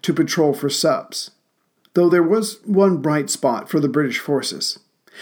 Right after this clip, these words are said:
It was the South Lancs that had penetrated the defensive line to the far left or west, and though some had been killed, wounded, or captured, the rest were ordered by Lieutenant Colonel West to cause as much trouble as possible.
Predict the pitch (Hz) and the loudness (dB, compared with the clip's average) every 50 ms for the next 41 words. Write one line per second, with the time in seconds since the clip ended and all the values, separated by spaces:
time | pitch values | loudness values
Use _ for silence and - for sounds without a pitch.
0 | - - - 196 180 180 185 - - 170 156 - - 202 208 214 202 208 160 156 | -14 -2 4 4 6 6 6 2 2 0 0 0 2 2 2 2 2 0 0 0
1 | 151 156 143 120 104 - - - - - 147 143 131 147 143 139 143 - - 185 | 2 2 0 -2 -6 -8 -10 -10 -6 -2 -2 -2 0 -2 -4 -4 -4 -2 0 0
2 | 185 156 - - 160 147 143 143 135 131 - - - 156 160 151 156 143 - 165 | 0 0 0 0 0 0 2 0 0 -2 -4 -10 -6 -6 -4 -2 -2 -2 0 0
3 | 165 151 - 139 135 139 139 143 135 - - 147 143 - - - 151 147 143 135 | 0 0 0 0 0 0 0 0 -2 -2 -4 -4 -4 -4 -2 0 2 2 2 2
4 | 131 147 165 156 120 - - - - _ - 160 165 147 139 135 170 170 147 120 | 2 2 2 0 0 -2 -12 -20 -16 _ -2 -2 0 0 0 0 0 0 0 -2
5 | - - - - _ _ - - - - 160 165 156 165 160 151 139 - - - | -4 -8 -10 -14 _ _ -20 -14 -6 -2 0 2 4 4 4 2 0 -4 -4 -2
6 | - 196 175 147 127 - - 139 107 - 98 85 - - - - 175 165 160 160 | 0 2 2 2 0 -2 -4 -6 -6 -6 -10 -14 -14 -8 -2 0 2 2 2 2
7 | 156 147 143 - _ _ _ - 151 160 165 156 139 147 139 - 208 208 202 202 | 0 -4 -6 -12 _ _ _ 0 2 4 4 4 4 2 0 2 4 4 4 4
8 | - 151 135 120 - - 139 135 135 - _ _ _ - - - - - 160 175 | 0 -4 -4 -4 -4 -4 -6 -6 -6 -8 _ _ _ -20 -20 -20 -6 0 2 2
9 | 151 151 170 190 208 202 - - - - - 196 165 165 - 185 175 175 160 160 | 4 4 4 4 4 2 0 -4 -10 -8 -2 0 0 2 2 4 4 4 4 4
10 | 143 127 143 143 139 135 143 139 139 - 165 160 156 143 - - 165 156 143 139 | 2 2 2 2 2 2 0 0 -2 0 0 0 0 -2 -2 -2 0 0 0 0
11 | 135 131 143 160 147 120 101 - - - - _ _ _ _ _ - - 160 147 | 0 2 2 0 0 0 -4 -8 -10 -12 -14 _ _ _ _ _ -6 -4 -4 -2
12 | - - 160 156 143 - 139 135 - 175 165 175 180 - - - - - 196 170 | -2 -2 -2 -2 -2 -2 -4 -4 -2 -2 -2 -2 -2 -4 -6 -6 -2 0 0 0
13 | 131 107 - - _ _ _ _ - 139 - - - - 175 160 139 - - - | 0 -4 -10 -12 _ _ _ _ -10 -8 -8 -8 -8 -6 -6 -6 -6 -8 -10 -12
14 | - - - | -14 -20 -20